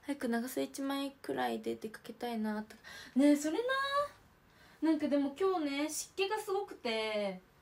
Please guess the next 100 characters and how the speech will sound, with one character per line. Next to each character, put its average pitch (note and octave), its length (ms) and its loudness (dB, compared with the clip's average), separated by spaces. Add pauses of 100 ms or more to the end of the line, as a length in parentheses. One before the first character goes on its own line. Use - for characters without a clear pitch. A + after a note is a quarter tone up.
(540)
な B3+ 120 2
ん - 20 2
か - 80 -8
室 G#4+ 220 -4
内 E4+ 220 4
に C4 80 0
入 C4 260 0
る A3+ 60 -10
と - 180 -10
暑 - 180 -12
く - 120 -20
て G#3 320 -4
っ G#3 40 -8
て G3+ 120 -14
感 G#3 180 -14
じ F3 160 -8
で、 F#3+ 200 -4 (440)
め A#3 80 -6
ん B3 40 -4
ど C#4+ 80 -6
く - 80 -16
さ D#4 120 -6
か B3+ 100 -12
っ A#3 40 -8 (120)
た G3 60 -10
な、 F#3 60 -8
今 F#3+ 120 -8
日。 - 140 -14
こ - 60 -12 (760)
ち - 80 -4
ら F#4+ 80 2
シ F#4+ 140 -4
ョ G4 60 0
ー - 0 -
ト G4+ 60 -6 (240)
丈 G#3+ 80 -4
の F#3 220 -4 (260)
パ G3+ 100 -6
ン F#3+ 180 -4
ツ - 40 -12
で F3 80 -6
す - 140 -14
ね。 F#3+ 240 -4 (160)
こ C#4+ 80 2
れ D#4+ 60 4
は D#4+ 160 6
あ D4 60 4
れ C#4 40 0
で D#4 100 -4
す、 - 120 -10
オ A#3 80 -2
ー B3+ 60 2
デ A#3+ 40 -2
ィ - 20 -4
シ D4 120 -4
ョ - 20 -2
ン C#4 60 -2
で C#4 80 -6
着 - 60 -14
た C4 100 -8
や C4 100 0
つ。 - 220 -14 (480)
な C4+ 140 2
ん - 20 -2
か G3 200 0 (160)
た B3 120 -2
ま B3 80 2
に C4 160 0
い C4+ 40 -2
る C#4 80 -6
か A3+ 120 -2
な A3+ 120 0
と A3+ 140 -8
思 G3+ 120 -2
っ - 20 -8
て F3 120 -6
持 F3 120 2
っ F3 40 -2
と F3 160 -10
い D3+ 60 -6
て - 160 -12
る - 80 -10
や F3 100 -8
つ - 140 -16
と、 D4 220 -6 (880)
な D#4 80 2
ん D4 40 0
で C#4 60 -6
過 - 140 -6
ぎ - 80 -14
た？ - 140 -8
な A3 200 4
ん A3 60 2
か G#3+ 100 8
長 G#3 320 8
か F#4+ 80 12
っ F#4+ 140 8
た A#3 100 4
か G3 80 2
ら。 F3 220 4